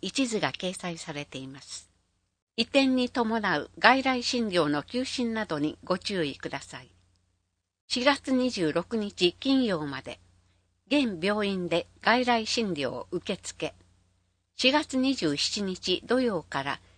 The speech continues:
五月六日休日、外来診療休診。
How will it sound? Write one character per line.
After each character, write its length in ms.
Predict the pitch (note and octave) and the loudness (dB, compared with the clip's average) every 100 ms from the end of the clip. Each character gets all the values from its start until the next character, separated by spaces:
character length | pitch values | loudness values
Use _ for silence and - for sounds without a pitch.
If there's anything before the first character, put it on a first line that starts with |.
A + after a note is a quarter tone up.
| _ | _
五 160 | - C#4 | 0 2
月 300 | B3+ - - | 2 -6 -6
六 200 | D#3 G3 - | -4 -4 2
日 200 | D#3+ D3 - | 2 2 -2
休 220 | - A#3+ G#3+ | 0 0 2
日、 460 | G3 - - E3 - _ _ _ _ _ _ | -4 -8 -8 -8 -10 _ _ _ _ _ _
外 260 | A3 C4 C4 | 4 4 2
来 200 | B3+ A#3 | 0 0
診 260 | - A3 | -2 -2
療 260 | D3 C#3 C3 | -2 -4 -6
休 260 | - - G#3 | -6 -4 -4
診。 420 | - F#3 D#3 - | -4 -4 -4 -6